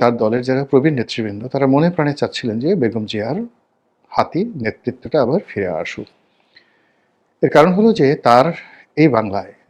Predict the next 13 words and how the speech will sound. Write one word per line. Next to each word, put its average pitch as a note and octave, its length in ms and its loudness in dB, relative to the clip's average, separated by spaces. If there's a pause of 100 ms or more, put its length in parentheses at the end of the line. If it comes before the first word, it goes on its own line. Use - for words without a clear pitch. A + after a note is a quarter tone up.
(180)
যেভাবে D3 360 2
একটি C#3+ 200 0 (920)
পোর্ট্রেট E3 420 2 (520)
ফুটে C3 280 -4
উঠেছে, - 340 -14 (2000)
আপসহীনতা, C#3 560 0 (440)
গণতন্ত্র, B2+ 580 0 (1400)
তারপর C3+ 360 4 (460)
রাষ্ট্র C3 300 0 (100)
পরিচালনা, G2 520 -8 (460)
সব - 280 0 (140)
ক্ষেত্রেই C#3+ 460 0 (500)
তার G#2 220 2